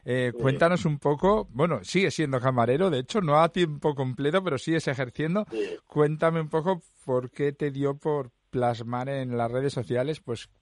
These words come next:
Speaker 1: posiblemente los problemas e inquietudes, ¿no?, del sector.
Speaker 2: Sí, pues, a ver, en un principio, y hace unos cinco años, ¿no?, que, que un día saliendo de trabajar, pues, quise,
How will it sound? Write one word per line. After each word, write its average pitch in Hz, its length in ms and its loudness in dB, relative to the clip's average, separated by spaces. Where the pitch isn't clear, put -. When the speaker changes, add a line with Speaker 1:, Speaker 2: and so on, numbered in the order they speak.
Speaker 1:
posiblemente 139 480 -2
los 147 160 -2
problemas 135 480 -2
e - 20 -4
inquietudes, 117 560 -2
¿no?, 165 100 -2
del 120 120 -2
sector. 117 400 -8
Speaker 2:
Sí, 143 100 2
pues, 131 220 2
a - 20 0
ver, 131 160 2
en 123 100 0
un 123 140 -4
principio, 135 540 0
y 107 60 2
hace 98 160 -2
unos 110 200 0
cinco 113 300 0
años, 117 340 0
¿no?, - 300 -8
que, 90 480 0
que 101 80 -6
un 98 80 -6
día 104 240 -2
saliendo 104 300 0
de 104 80 2
trabajar, 104 360 2
pues, 110 240 -2
quise, 98 640 -2